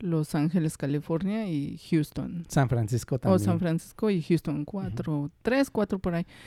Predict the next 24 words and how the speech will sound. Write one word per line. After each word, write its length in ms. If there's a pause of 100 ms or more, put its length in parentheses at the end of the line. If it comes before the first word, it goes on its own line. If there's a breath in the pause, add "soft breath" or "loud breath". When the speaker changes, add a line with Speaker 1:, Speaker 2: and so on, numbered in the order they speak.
(160 loud breath)
Speaker 1:
Pero 160
bueno, 300
Houston 400
está 240
dentro 380
de 180
esas 320
más 240
afectadas 540
del 180
coronavirus. 640
Speaker 2:
Ujú. 240
Se 180
está 220
poniendo 380
bastante 400
difícil 400
la 80
situación. 720 (580 soft breath)
Ah, 540 (800 soft breath)
aquí 600
donde 260
nosotros 480
vivimos, 800